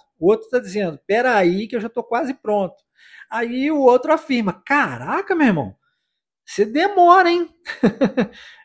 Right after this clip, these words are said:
E aí, pra isso, é man, esse man é igual um cara nosso, tá? "Cara, você demora muito."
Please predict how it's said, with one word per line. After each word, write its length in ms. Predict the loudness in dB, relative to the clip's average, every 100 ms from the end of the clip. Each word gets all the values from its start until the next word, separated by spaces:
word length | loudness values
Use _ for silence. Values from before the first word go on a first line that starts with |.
| 0
E 100 | 6
aí, 220 | 6 6
pra 240 | 4 4 6
isso, 360 | 2 0 2
é 260 | 2 2 -6 _ -16
man, 840 | -10 -4 -2 -2 -2 -2 -4 -8 -6
esse 260 | -6 -4 -4
man 480 | -4 -2 -2 -4 -4
é 120 | -4
igual 280 | 0 2 2
um 180 | 0 -8 -8
cara 400 | -4 2 2 2
nosso, 560 | 0 -2 -4 -16 -20 _ _
tá? 320 | -6 -4 -4 -10 _ _ _ _ _ _ _ -8
"Cara, 560 | -2 0 0 -2 -6 -16
você 140 | -14 -6
demora 420 | -4 0 0 0
muito." 580 | 2 2 2 -2 -14